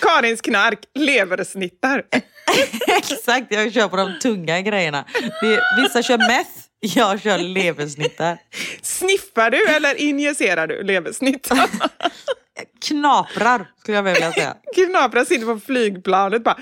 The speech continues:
Speaker 1: Apropå så här äckliga <laughs> grejer som man skulle kunna äta på flygplanet. Är inte det en rolig sketch?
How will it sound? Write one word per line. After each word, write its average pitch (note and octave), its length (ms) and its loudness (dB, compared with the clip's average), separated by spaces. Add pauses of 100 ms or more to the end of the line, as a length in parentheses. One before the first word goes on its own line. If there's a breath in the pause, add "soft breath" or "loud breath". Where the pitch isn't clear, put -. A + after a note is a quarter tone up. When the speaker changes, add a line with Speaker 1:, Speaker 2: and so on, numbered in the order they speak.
(200 loud breath)
Speaker 1:
Apropå B3+ 460 0
så - 80 0
här - 140 2
äckliga A3 440 -2
<laughs> - 0 -
grejer F#4 640 2
som A#3 140 0
man A#3+ 120 0
skulle A3+ 160 -2
kunna G#3+ 160 0
äta - 460 0 (200)
på B4+ 240 2 (100)
flygplanet. C#4 560 2
Är C4+ 320 -6
inte C#4 220 0
det D4+ 80 2
en A#3 240 2
rolig G3 360 -2
sketch? B3+ 360 -4